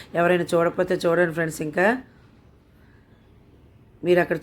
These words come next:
చూస్తున్నారు కదా, అక్కడ విశ్రాంతి తీసుకోవచ్చు. అవి కనిపిస్తున్న ఈ దీంట్లో ఇదేనండి శివాలయము.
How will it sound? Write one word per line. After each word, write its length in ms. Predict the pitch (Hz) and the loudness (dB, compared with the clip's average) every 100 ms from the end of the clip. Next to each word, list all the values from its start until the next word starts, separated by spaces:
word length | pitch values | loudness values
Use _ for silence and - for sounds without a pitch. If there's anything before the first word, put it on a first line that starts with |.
| 175 | 0
చూస్తున్నారు 420 | 185 185 190 180 | 0 0 0 2
కదా, 200 | 175 175 | 2 2
అక్కడ 160 | 170 | 2
విశ్రాంతి 460 | 160 170 180 185 180 | -2 -2 -2 -2 -2
తీసుకోవచ్చు. 760 | 180 175 - 180 175 170 185 226 | -2 -4 0 0 0 0 2 2
అవి 200 | 196 175 | 2 0
కనిపిస్తున్న 600 | 170 165 180 180 180 170 | -2 -2 -4 -4 -4 -2
ఈ 260 | 170 160 | -2 -2
దీంట్లో 680 | 151 165 156 180 170 190 269 - - - - - - - - - - _ - - - - - - - - - - - - - - - - - - - - - - - | -4 -8 -4 -2 2 2 0 -4 -20 -20 -20 -20 -20 -20 -20 -20 -20 _ -20 -20 -20 -20 -20 -20 -20 -20 -20 -20 -20 -20 -20 -20 -20 -20 -20 -20 -20 -20 -20 -14 -2
ఇదేనండి 460 | 170 175 170 165 | 2 2 2 -2
శివాలయము. 840 | 170 175 170 175 170 160 165 220 | -2 0 2 4 2 0 -2 -2